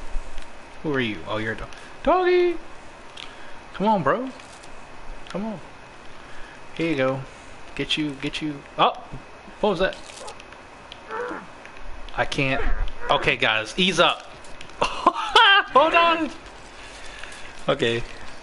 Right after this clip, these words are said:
Oh my gosh. I don't, okay. All right, hold on. Okay, all right, whoa. Hold up. It's pl-, what, what is, what are you, oh, uh.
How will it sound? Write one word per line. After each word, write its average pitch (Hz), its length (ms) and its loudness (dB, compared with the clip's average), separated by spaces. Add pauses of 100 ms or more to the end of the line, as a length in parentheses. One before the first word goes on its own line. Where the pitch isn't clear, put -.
(100)
Oh 180 140 6
my 170 200 6
gosh. 147 600 4 (260)
I 160 100 8
don't, 185 300 2
okay. 135 240 4 (260)
All 135 80 4
right, 117 120 4
hold 143 240 4
on. 110 260 0 (480)
Okay, 135 320 4
all 170 240 6
right, 143 220 4
whoa. 160 460 4 (640)
Hold 156 240 4
up. 120 240 0 (1400)
It's - 260 0
pl-, - 260 -2 (260)
what, - 160 6 (180)
what 339 140 6
is, - 160 8 (2500)
what 247 140 4
are 226 40 4
you, 208 140 0 (800)
oh, - 220 6 (340)
uh. 262 220 6